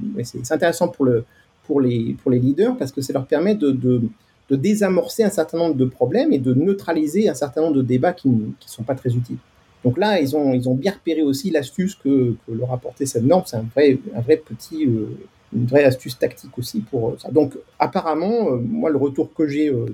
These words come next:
des différents, euh, dirigeants que j'ai rencontrés, c'est que oui, euh, le langage est adapté. Il y a des tas d'astuces dedans, hein, quand même, hein, on a, on allait assez loin.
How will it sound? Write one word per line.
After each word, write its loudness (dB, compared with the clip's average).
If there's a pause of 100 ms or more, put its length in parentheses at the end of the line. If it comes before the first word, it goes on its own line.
des -2
différents, 0
euh, -4
dirigeants 2
que 0
j'ai 2
rencontrés, -2
c'est -6
que -6
oui, 0
euh, 0
le -2
langage 4
est -4
adapté. -2 (880)
Il 2
y 4
a 4
des 2
tas 4
d'astuces 2
dedans, 4
hein, -8
quand -4
même, -2
hein, 0
on -2
a, -4 (580)
on 4
allait 4
assez 0
loin. -2